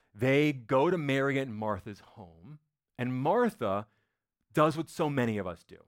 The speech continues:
She chooses the urgent, and she misses out on the important. Let me show you. We're gonna be in Luke chapter ten. It begins. <clears throat> "Now, as Jesus and his disciples were on their way, he came to a village where a woman named Martha opened her home to him.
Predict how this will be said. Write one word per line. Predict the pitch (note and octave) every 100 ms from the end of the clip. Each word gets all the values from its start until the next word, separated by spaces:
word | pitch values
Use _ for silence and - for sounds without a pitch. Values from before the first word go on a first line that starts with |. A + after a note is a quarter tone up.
| _ _ _ _ _ -
She | E3
chooses | - D3+ D3 C3+
the | C#3+
urgent, | B2+ G#2 G#2 G3 - _ _ _ _ _ -
and | B2+
she | - D3+
misses | A#2+ - G#2+
out | F#2 F2+ - _ _ _ F#2+
on |
the | F#2
important. | F2 E2+ D#2+ _ _ _ _ _ _ -
Let | G2
me | F#2
show | - -
you. | _
We're | A2+
gonna | G#2+
be | A2
in | G#2
Luke | G2+ G2
chapter | - F2 E2+
ten. | F2+ C2+ _ _ _ _ _ _ _ _ -
It | -
begins. | A#2 G2 D2 _ _ _ _ _ _ - -
<clears throat> | D#3 A2+ G#2
"Now, | - -
as | A#2
Jesus | A2 F3+ B3+ F3 C3 B2+ -
and | B2
his | B2
disciples | C#3+ - F#2+ G2+ A2+ G#2+
were | -
on | G#2 A2
their | B2+
way, | A#2 D#2 E2 G#2+
he | C3
came | - D#3+ F3
to | G#3 A3+
a |
village | C#3 G2+ F#2+ G2 G#2 -
where | A#2+
a | D3
woman | G2 G2+ G#2+
named | G#2+ A#2+
Martha | F2+ E2 D#2+ F2+ - _ _ -
opened | A2 B2 A#2
her |
home | A2 E2+ D2+
to | D#2
him. | D#2+